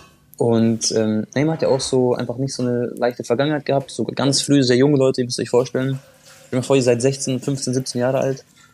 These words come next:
und ihr seid schon mit der größte Star in ganz Brasilien gefühlt, so was die Werbung angeht, man ist überall auf Plakaten und so. Und, äh, ja, das, es war generell, glaub ich, also er hat echt eine sehr, sehr harte Zeit so gehabt, so, auch was den Hate angeht, da ist er auch sehr gehatet und so, weil er immer oft am Boden liegt, aber mit der meistgefoulte Spieler auf der ganzen Welt.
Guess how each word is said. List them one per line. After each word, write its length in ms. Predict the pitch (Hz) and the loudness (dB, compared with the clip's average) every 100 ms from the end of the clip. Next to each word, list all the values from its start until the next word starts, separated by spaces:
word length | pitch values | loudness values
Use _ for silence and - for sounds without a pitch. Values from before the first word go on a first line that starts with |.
| - _ _ | -20 _ _
und 400 | 120 117 110 - | -2 -2 -2 -4
ihr 60 | 117 | 2
seid 200 | 123 120 | 2 4
schon 260 | 127 123 | 2 2
mit 260 | 123 - - _ _ - | 0 -4 -20 _ _ -4
der 80 | 117 | 2
größte 280 | 123 139 123 | 2 2 0
Star 200 | 120 123 | 0 0
in 60 | |
ganz 180 | 120 113 | 0 -2
Brasilien 360 | 113 117 135 117 | -2 2 0 -2
gefühlt, 300 | 104 117 113 | -2 -2 0
so 220 | 123 113 | 0 0
was 240 | 113 - | 0 -2
die 100 | 110 | 0
Werbung 280 | 117 127 127 | 4 4 2
angeht, 260 | 117 120 120 | -2 0 0
man 140 | 107 | -2
ist 160 | 110 - | -4 0
überall 160 | 123 | 0
auf 100 | - | 0
Plakaten 400 | - 113 120 120 | -2 -2 -2 -2
und 100 | 123 | -2
so. 240 | 117 120 117 _ _ _ _ _ _ _ | -2 -4 -4 _ _ _ _ _ _ _
Und, 400 | 113 113 110 104 | -2 2 0 0
äh, 240 | 104 107 107 | 0 0 2
ja, 200 | 135 123 _ | 0 -2 _
das, 200 | 117 - | -4 -4
es 220 | - 120 | -4 0
war 100 | 127 | 0
generell, 280 | 120 175 165 | 2 2 2
glaub 140 | 139 131 | 2 0
ich, 120 | - | -4
also 140 | 123 | 0
er 80 | 135 | 0
hat 80 | 151 | 0
echt 240 | - - | -4 -6
eine 240 | 127 120 117 | -4 -4 -2
sehr, 180 | 127 | 0
sehr 120 | 135 127 | 0 -2
harte 180 | 123 | -4
Zeit 220 | - - - | -2 -2 -2
so 80 | |
gehabt, 320 | 156 151 151 - - | 0 0 -2 -10 -6
so, 180 | 147 147 | -6 -2
auch 220 | 120 120 | -2 0
was 160 | 120 - | -2 -4
den 120 | 117 | -2
Hate 240 | 123 147 | 2 2
angeht, 220 | 135 135 131 | 2 2 2
da 80 | |
ist 80 | 120 | 2
er 140 | - 117 | 0 -2
auch 40 | |
sehr 180 | - 117 | 0 2
gehatet 340 | 120 131 123 | 2 2 0
und 80 | 127 | -2
so, 180 | 123 127 _ _ _ _ _ | -4 -8 _ _ _ _ _
weil 100 | - 117 | 0 2
er 40 | |
immer 160 | 123 117 | 4 2
oft 160 | - | 2
am 60 | 117 | 2
Boden 240 | 127 139 | 4 4
liegt, 160 | 139 127 | 4 4
aber 280 | 113 117 113 | 2 0 -4
mit 240 | 127 135 | -2 0
der 80 | 135 | 2
meistgefoulte 560 | 123 127 - - 120 120 | 2 2 -2 0 0 0
Spieler 160 | 131 | -2
auf 60 | 123 | 0
der 100 | 120 | 0
ganzen 200 | 117 117 | -2 0
Welt. 200 | 123 139 | -2 -2